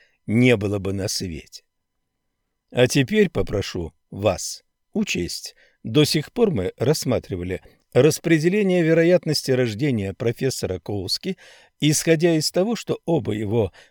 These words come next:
потенциальных родителя существуют и последовательно уменьшали вероятность его рождения путем введения крайне малых,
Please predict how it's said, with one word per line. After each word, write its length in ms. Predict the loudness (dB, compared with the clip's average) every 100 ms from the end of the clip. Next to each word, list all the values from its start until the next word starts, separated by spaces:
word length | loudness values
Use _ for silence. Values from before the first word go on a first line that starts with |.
| _
потенциальных 840 | 2 4 4 2 4 4 4 -2 -2
родителя 600 | -2 -2 -6 -4 -4 -6 -12 _
существуют 1120 | -2 2 2 2 -2 -4 -2 0 0 -2 -8 _ _ _ 4
и 300 | 6 6 4
последовательно 960 | 2 2 2 2 0 -4 -4 -4 -4 -2
уменьшали 640 | -2 0 -2 0 2 2 -2
вероятность 720 | -2 0 0 -2 -6 -8 -8
его 160 | -4
рождения 600 | -4 -4 -4 -4 -6 -12 -18 -20 -20 _
путем 380 | 2 4 4 4
введения 500 | 2 2 2 4 2
крайне 600 | 2 4 4 4 2 0
малых, 560 | 2 2 0 -4 -10